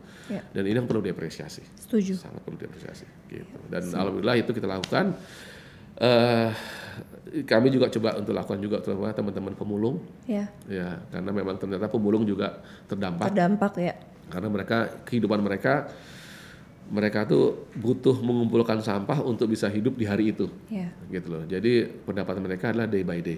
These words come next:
Speaker 1: Day by day,
Speaker 2: Gitu
Speaker 1: iya.
Speaker 2: loh. Nah, kalau, eh, begitu pandemi, akses mereka untuk ngambil sampah kadang ter-, terbatasin,
Speaker 1: Iya.
Speaker 2: ya kan?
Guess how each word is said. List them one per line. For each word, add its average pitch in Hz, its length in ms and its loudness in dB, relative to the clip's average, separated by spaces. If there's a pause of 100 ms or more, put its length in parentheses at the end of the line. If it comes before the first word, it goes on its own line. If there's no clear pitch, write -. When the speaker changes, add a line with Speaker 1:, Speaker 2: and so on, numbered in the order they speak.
(140)
Speaker 1:
Day 190 180 -6
by 165 140 -6
day, 165 160 -8
Speaker 2:
Gitu 165 360 -6
Speaker 1:
iya. 156 40 -6
Speaker 2:
loh. 160 120 -8 (280)
Nah, 85 180 -8
kalau, 92 340 -2
eh, 87 300 -10
begitu 98 360 -2
pandemi, 98 600 0 (480)
akses 110 340 -2
mereka 104 340 0
untuk 95 280 -2
ngambil 92 240 0
sampah 87 420 -4
kadang 85 280 -4
ter-, 87 180 -8 (160)
terbatasin, 87 680 -2
Speaker 1:
Iya. 175 220 -4
Speaker 2:
ya 95 120 -4
kan? 92 160 -4